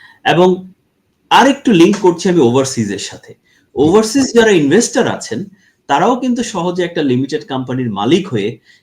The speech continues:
সেই কোম্পানির আন্ডারেও কিন্তু প্রপার্টি কিনতে পারছেন। কেননা, কারণ আপনি as a foreign investor, you are allowed to open a company। এবং any company, you can register a property under company title agreement। তার মানে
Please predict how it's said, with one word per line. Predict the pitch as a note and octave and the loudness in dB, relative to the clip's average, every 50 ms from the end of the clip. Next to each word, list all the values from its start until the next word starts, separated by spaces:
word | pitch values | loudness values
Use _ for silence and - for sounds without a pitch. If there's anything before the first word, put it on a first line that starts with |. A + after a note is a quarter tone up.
| _ | _
সেই | - - - G3 A3 A#3+ A#3 - | -10 -2 2 2 2 2 2 0
কোম্পানির | G3+ E3+ E3 E3 E3+ G3+ G#3 A3 A3+ A3 | -2 -2 -2 -2 -4 -4 0 2 2 2
আন্ডারেও | F#3 F3 E3+ F#3 G3 G#3+ | 2 0 0 0 0 0
কিন্তু | A3 A#3+ A#3 A#3+ | 0 0 -2 0
প্রপার্টি | A3+ A3 G3 F#3+ G3+ F#3 F#3 | 0 0 2 2 2 0 0
কিনতে | F3 D3+ B2 G#2+ G#2+ | -2 -2 -2 -2 -2
পারছেন। | G2 F2+ - - - - - _ _ _ _ _ _ _ _ _ _ _ _ _ _ _ _ _ _ _ _ - | -4 -6 -10 -14 -20 -20 -20 _ _ _ _ _ _ _ _ _ _ _ _ _ _ _ _ _ _ _ _ -4
কেননা, | E3+ D#3+ F3+ F#3 F#3 F3+ F3+ | -2 -2 0 0 0 -2 -4
কারণ | F3+ - F3 E3 E3 E3+ | -4 -2 -2 0 2 2
আপনি | D#3+ D#3 D#3 - F3+ E3 | 2 0 0 0 -2 -2
as | D#3 D#3 | -2 -2
a | E3 D#3+ | -4 -6
foreign | - - D3+ D#3+ F#3 G#3 | -6 -6 -6 -4 -4 -2
investor, | F#3 E3 D#3 D#3 D#3+ D#3+ D#3+ - - C3+ A#2+ G2+ F2+ - C3 | -2 -4 -2 -2 -4 -4 -6 -6 -6 -6 -6 -6 -8 -8 -8
you | C3 C#3+ D3+ | -4 -4 -2
are | D3 | -2
allowed | C3 C3 D3 G3 B3+ C4 - | -2 -2 -2 -2 -6 -6 -4
to | - E3+ | -4 -4
open | A#2+ - - F#2+ | -4 -4 -6 -10
a | F2+ F2 - - | -12 -12 -16 -18
company। | - - - D2+ C2+ _ _ _ _ _ _ _ _ _ _ _ _ _ _ _ _ - F#3+ | -20 -20 -20 -20 -20 _ _ _ _ _ _ _ _ _ _ _ _ _ _ _ _ -4 -2
এবং | F#3+ G3 F#3+ F#3 F3 E3 E3+ - _ _ _ _ _ - - | 0 0 0 0 -2 -4 -8 -12 _ _ _ _ _ -8 -4
any | F#3+ A3+ C#4 C4 | -2 -2 -2 -2
company, | - F3 D#3 D#3+ D#3+ E3 D#3+ D#3+ E3 A3 C4 - _ _ _ _ _ _ _ - | -4 -6 -8 -6 -6 -6 -4 -4 -4 -4 -6 -10 _ _ _ _ _ _ _ -8
you | C#3+ E3 E3 | -8 -6 -4
can | G3+ F#3 C#3 | -4 -4 -2
register | B2+ C#3+ D3+ F#3+ F#3 F#3+ - G3 F3+ | -2 -2 -2 -4 -8 -8 -6 -4 -2
a | E3+ D#3 D#3+ - C#3+ | -2 -4 -4 -4 -6
property | D3 - - F#3+ F#3+ A#3 A3+ A3+ A3 - F3+ | -6 -6 -6 -8 -6 -6 -8 -8 -8 -8 -6
under | G3+ G#3 G#3+ G#3+ A3 | -4 -4 -6 -6 -6
company | A3 A3 A3+ A#3 A3+ G#3 - | -6 -6 -4 -4 -4 -6 -6
title | - A2 G2 F2 - G2 | -8 -10 -12 -12 -12 -12
agreement। | D2+ C2 B1+ D#2 C2+ A#1+ B1+ D2 - _ - _ _ _ _ _ _ _ _ _ _ _ _ _ _ _ - | -14 -14 -16 -18 -20 -20 -20 -20 -20 _ -20 _ _ _ _ _ _ _ _ _ _ _ _ _ _ _ -2
তার | F3 F#3 G3 | 0 0 0
মানে | A3 G#3 G#3 G#3 G#3 G3+ | 0 0 -2 -2 -4 -6